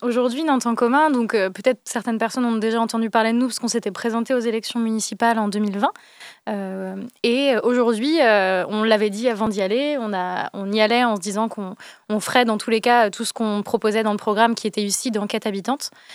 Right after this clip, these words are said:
Euh, et donc aujourd'hui, on met en œuvre tout ce qu'on a vu dans les enquêtes. On, on a ouvert le Café du Chapeau Rouge, qui est un café associatif. On monte un fournisseur d'énergie associatif renouvelable. On commence à racheter des moulins, à vouloir produire notre propre énergie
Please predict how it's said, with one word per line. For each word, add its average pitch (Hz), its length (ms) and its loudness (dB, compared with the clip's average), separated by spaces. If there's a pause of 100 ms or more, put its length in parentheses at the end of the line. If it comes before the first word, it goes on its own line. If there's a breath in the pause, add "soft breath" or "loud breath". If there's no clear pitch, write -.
(300 loud breath)
Euh, 185 340 -4
et 240 120 2
donc 240 180 0
aujourd'hui, 220 320 0
on 262 80 0
met 226 100 4
en 226 140 4
œuvre 220 300 -4
tout - 120 -16
ce - 80 -10
qu'on 220 180 -6
a 208 180 -2
vu 196 100 -6
dans 233 120 -2
les 208 120 -2
enquêtes. 220 400 -2
On, 185 380 -6
on 185 400 -6
a 196 100 0
ouvert 214 240 0
le 208 80 0
Café 208 220 -4
du 208 100 -4
Chapeau 208 300 -4
Rouge, 220 140 -6
qui - 80 -8
est 190 40 -6
un 185 40 -8
café 202 260 -10
associatif. 208 720 -8 (400 loud breath)
On 220 60 -4
monte 233 220 0
un 190 100 2
fournisseur 240 460 2
d'énergie 233 400 2
associatif 220 600 -2
renouvelable. 233 560 0
On 190 80 -8
commence 214 340 -2
à 190 140 4 (300 loud breath)
racheter 214 340 2
des 233 100 2
moulins, 254 520 4
à 190 420 0
vouloir 202 360 -2
produire 247 320 2
notre 226 240 -2
propre - 320 -2
énergie 233 360 0